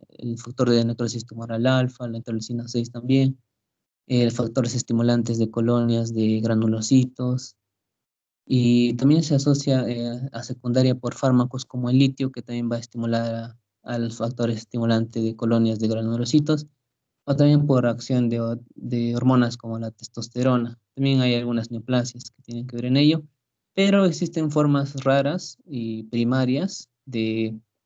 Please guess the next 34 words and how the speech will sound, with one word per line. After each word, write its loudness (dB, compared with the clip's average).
que -4
causan 0
este -2
aumento 2
de 4
la 0
producción -4
medular, 0
que -2
es -6
una -8
neutrofilia 0
hereditaria, 0
por -6
ejemplo, -2
que -4
es -2
por -4
la, 0
una 2
mutación 2
con -6
ganancia -2
de -4
funciones -2
en, -12
en -12
el -12
factor 0
estimulante -2
de -6
colonias 0
de 0
granulocitos. -2